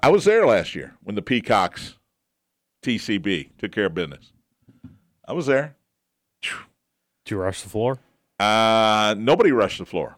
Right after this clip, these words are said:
Speaker 1: There weren't enough Saint Peter's fans there to rush the floor.
Speaker 2: <laughs>
Speaker 1: By the way, Clemson rushed the field when they beat Louisville Saturday.
Speaker 2: Unbelievable.
Speaker 1: Somebody explain that one to me. Because Clemson doesn't rush the field, ever.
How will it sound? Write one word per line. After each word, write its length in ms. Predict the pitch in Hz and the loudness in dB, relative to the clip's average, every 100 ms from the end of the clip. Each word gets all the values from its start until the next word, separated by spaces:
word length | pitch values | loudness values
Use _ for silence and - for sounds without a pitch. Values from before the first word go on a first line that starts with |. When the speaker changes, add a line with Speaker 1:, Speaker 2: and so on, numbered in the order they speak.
| - | -2
Speaker 1:
There 120 | 131 | 2
weren't 200 | 160 175 | 4 4
enough 220 | 165 160 | 4 2
Saint 220 | - 156 | 2 0
Peter's 280 | 151 170 165 | 0 0 0
fans 360 | - 180 240 120 | -2 -4 -4 -2
there 120 | 101 | -2
to 100 | 87 | 0
rush 200 | 82 - | -4 -4
the 100 | - | -6
floor. 200 | - - - - - _ | -10 -14 -16 -20 -20 _
Speaker 2:
<laughs> 400 | _ _ _ - | _ _ _ 2
Speaker 1:
By 140 | 311 | 4
the 80 | 190 | 8
way, 140 | 180 | 6
Clemson 520 | - - 269 262 247 147 | 4 2 2 2 2 4
rushed 280 | 165 - | 4 2
the 80 | 127 | -4
field 320 | - 139 139 | -2 2 2
when 100 | 107 | 0
they 100 | 104 | -4
beat 200 | 92 104 | -2 -4
Louisville 340 | 90 98 85 73 | -2 -4 -4 -8
Saturday. 380 | - 65 58 - _ _ _ 113 | -12 -16 -18 -20 _ _ _ -10
Speaker 2:
Unbelievable. 520 | 101 82 80 78 80 | -8 -8 -10 -12 -4
Speaker 1:
Somebody 220 | 220 240 | 0 2
explain 380 | 156 - 139 127 | 0 0 0 2
that 160 | 131 107 | 0 0
one 80 | - | -8
to 120 | 71 | -14
me. 80 | _ _ _ - _ _ | _ _ _ -20 _ _
Because 320 | 180 165 208 - | -6 2 2 2
Clemson 800 | - 240 311 330 196 175 147 | -2 4 4 4 2 0 2
doesn't 380 | 214 226 220 170 | 2 2 0 -6
rush 320 | 147 202 - | -2 -2 -2
the 80 | - | -8
field, 520 | - 233 269 240 - _ _ - | -8 -8 -6 -6 -8 _ _ 2
ever. 480 | 262 277 262 117 | 2 4 2 2